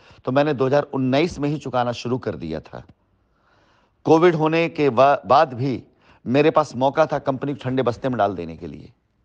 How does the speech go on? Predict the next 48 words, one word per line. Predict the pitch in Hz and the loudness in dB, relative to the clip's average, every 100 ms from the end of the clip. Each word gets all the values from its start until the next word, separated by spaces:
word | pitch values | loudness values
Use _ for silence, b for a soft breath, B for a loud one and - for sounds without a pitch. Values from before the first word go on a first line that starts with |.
| _ _ b b b b 101 | _ _ b b b b 0
लेकिन | 123 175 190 170 156 - b b | 4 4 2 -2 -2 -18 b b
दो | - 147 | 4 6
हज़ार | 160 143 | 6 4
बीस | 104 160 170 - - _ - | 2 2 0 -6 -16 _ -4
में | 127 117 | -2 0
जिस | 170 - | 0 2
तरह | 156 | 2
से | 147 139 | 2 0
मैं | 117 | -2
लगा | 117 139 165 | 2 4 4
हूं | 151 | 2
आपकी | 139 127 | -2 -2
लायबिलिटी | 117 113 113 | -2 -2 -6
उतारने | 123 113 110 104 | -2 -2 -2 -6
के | 98 | -6
लिए, | 95 104 - b b b - | -6 -8 -12 b b b -2
दिन | 165 160 | 0 4
रात | 147 147 | 4 2
एक | 143 - | -2 -2
कर | 110 | -6
दिया | 95 98 | -4 -6
था। | 90 - 65 _ _ b b b - | -6 -10 -16 _ _ b b b -10
Zoom | 98 175 | 0 2
मीटिंग | 175 160 160 156 | 4 2 0 0
से | 143 | 2
लेकर | 139 156 143 | 2 2 0
के, | 120 120 104 - b b b | 0 -4 -4 -8 b b b
साइट | - 156 160 | 0 2 4
डेवलपमेंट | 147 143 139 147 143 | 4 4 4 0 0
से | 135 | 2
लेकर | 131 143 120 | 4 4 2
के, | 110 113 | 0 -4
साइट | - 143 147 | 2 2 2
पे | 139 | 0
पैसे | 127 127 | -2 -2
खर्च | - 127 - | -6 -6 -4
करने | 127 131 | -4 -4
से | 120 | -2
लेकर, | 131 123 117 | -2 2 0
आपकी | - 117 | 0 0
लायबिलिटी | 113 117 117 | 2 0 -4
उतारने | 131 123 123 | 0 0 0
के, | 107 | -2
लैंड | 110 107 | -2 0
देने | 117 117 | -2 -4
से | - 101 | -6 0
लेकर | 135 117 | 0 0
के, | - | -6